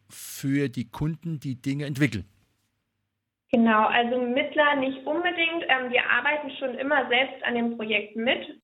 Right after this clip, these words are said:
Speaker 2: Wir beide werden dann das Projektmanagement übernehmen und die Kundenkommunikation und haben aber im Background ein großes Portfolio an passenden Freelancerinnen und virtuellen Assistentinnen, die dann gemeinsam mit uns an den Projekten arbeiten.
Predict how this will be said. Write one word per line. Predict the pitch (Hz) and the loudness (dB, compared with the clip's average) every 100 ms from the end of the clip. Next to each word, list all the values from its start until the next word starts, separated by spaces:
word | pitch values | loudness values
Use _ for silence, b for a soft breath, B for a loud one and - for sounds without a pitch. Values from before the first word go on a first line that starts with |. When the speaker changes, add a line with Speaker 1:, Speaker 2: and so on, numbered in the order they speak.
| - | -8
Speaker 2:
Wir | 240 277 247 | 0 2 4
beide | 240 247 247 | 4 2 0
werden | 240 233 226 | 0 0 -2
dann | 220 | -2
das | 220 220 | -6 -8
Projektmanagement | 233 226 302 - 302 302 302 294 269 269 269 | -4 0 0 -2 -4 -2 -4 -4 -2 -2 -4
übernehmen | 240 220 220 233 311 320 | 0 0 2 2 0 -2
und | 302 240 233 | -4 -2 -2
die | 226 | -2
Kundenkommunikation | 294 339 330 311 285 285 277 269 269 269 - 277 277 277 - | -2 -2 -2 0 0 0 0 2 0 0 -4 0 0 0 -2
und | 240 233 | -2 2
haben | 247 285 269 | 2 2 -2
aber | 233 240 | -4 -2
im | 240 233 | -2 0
Background | 262 262 262 262 269 | 0 0 0 0 0
ein | 226 233 | -4 -2
großes | 277 294 302 - | -4 -6 -8 -2
Portfolio | 240 240 - 269 277 269 269 | -2 -2 0 0 2 6 4
an | - 233 233 | 4 -2 -2
passenden | 240 262 269 262 240 233 | 0 -2 -2 -2 -2 -4
Freelancerinnen | 254 247 240 247 240 233 | -2 0 -2 -4 -2 0
und | 226 233 | -2 -2
virtuellen | 233 233 233 226 220 | -2 0 0 0 0
Assistentinnen, | 226 226 - 240 214 233 233 233 233 233 B 233 | -4 -6 -10 -4 -2 -2 -2 -2 -2 -10 B 0
die | |
dann | 233 233 233 | 2 4 2
gemeinsam | 220 214 226 247 233 | 2 2 2 -2 -2
mit | 226 | -6
uns | 220 220 220 220 | -8 -8 -8 -4
an | 226 233 | -2 0
den | 226 233 | -2 -4
Projekten | 226 202 202 - - | -4 -4 -6 -12 -10
arbeiten. | 190 196 - - - 240 | -8 -8 -8 -10 -12 -18